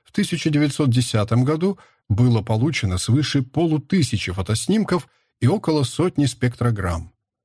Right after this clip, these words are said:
В ее хвосте были обнаружены смертельно опасные для человека циан Ц два Н два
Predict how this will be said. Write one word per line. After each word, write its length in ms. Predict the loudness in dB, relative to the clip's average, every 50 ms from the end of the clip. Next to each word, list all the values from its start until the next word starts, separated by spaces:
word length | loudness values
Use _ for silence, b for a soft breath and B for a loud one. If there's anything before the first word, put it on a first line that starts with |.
| _ _ _ -6
В 40 | -2
ее 300 | 0 2 4 2 2 0
хвосте 380 | 0 0 0 0 0 0 0
были 220 | 2 2 4 4 2
обнаружены 600 | 2 2 2 2 2 0 -2 0 2 2 2 2
смертельно 640 | 2 0 0 0 0 0 0 0 2 2 2 2
опасные 540 | 0 0 0 -2 -2 -2 -2 0 0 0 0
для 200 | 0 -2 -2 -4
человека 540 | -4 -4 -4 -2 0 0 0 0 0 -2 -2
циан 480 | -2 -2 -2 0 2 2 2 0 -2 b b b b b b
Ц 240 | -4 -2 0 0
два 320 | 0 0 0 0 0 0 0 0
Н 240 | 2 2 4 2 2
два 340 | 0 0 -2 -2 -2 -4